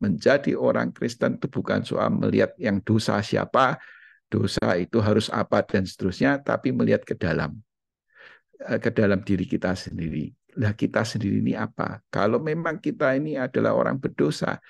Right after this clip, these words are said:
jangan lupa bahwa dosa itu tidak dibiarkan ada, tapi diperbaiki. Diperbaiki oleh siapa? Ya, masing-masing punya tanggung jawabnya, tapi Tuhan bersama dengan kita yang dalam rangka memperbaiki.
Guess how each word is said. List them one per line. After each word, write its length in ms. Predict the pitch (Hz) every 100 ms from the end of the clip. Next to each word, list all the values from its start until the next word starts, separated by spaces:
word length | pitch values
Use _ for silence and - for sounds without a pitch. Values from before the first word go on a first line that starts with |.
| -
jangan 420 | - - 87 87
lupa 540 | 95 - - - 98 -
bahwa 300 | - 92 95
dosa 400 | - 92 87 90 -
itu 240 | 92 -
tidak 380 | - 127 - -
dibiarkan 720 | - - - 92 82 - 90
ada, 480 | - 107 - 87 90 - - _
tapi 580 | - 92 - - 127 139 - - _
diperbaiki. 1120 | 113 113 113 98 87 85 87 - 87 - _
Diperbaiki 960 | - 120 123 - - - _ 120 127 131
oleh 240 | 135 139
siapa? 480 | 139 151 - 60 - - - -
Ya, 160 | 98
masing-masing 560 | 90 101 - 208 175 190
punya 320 | - - 60
tanggung 320 | - 120 113
jawabnya, 560 | - - - 147 185 185 - _
tapi 380 | - 98 - -
Tuhan 560 | 113 98 92 90 107 - -
bersama 560 | - 90 - 82 80 90
dengan 260 | - 80 80
kita 500 | - - 85 78 - _ _
yang 320 | - 87 85
dalam 320 | - 104 90 82
rangka 320 | 85 85 92
memperbaiki. 760 | 85 85 - 87 78 90 95